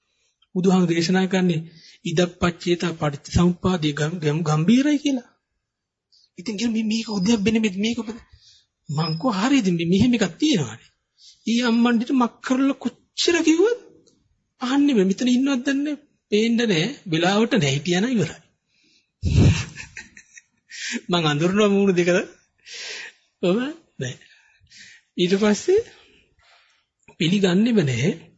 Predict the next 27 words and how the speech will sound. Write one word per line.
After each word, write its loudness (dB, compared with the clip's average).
මේවැ 0
තියෙන 2
හේතුඵල -2
සම්බන්ධතාවයක්. -4
හිතලා -4
ගන්නවා -4
කිව්වට -2
හිතලා -4
ගන්න -8
බෑ. -2
ඒකට -6
කියනවා 0
මේ -4
මොකද්ද? -8
හිතලා -2
ගන්නවා -2
කිව්වහම -2
මේ 2
වසවත්තන 0
ලක්ෂණ -4
ඒ -8
තමුන්ට -4
වශයේ 0
පවත්වන්න -6
පුළුවන්. -6
ඒකින්ද 0
සිත්-, -4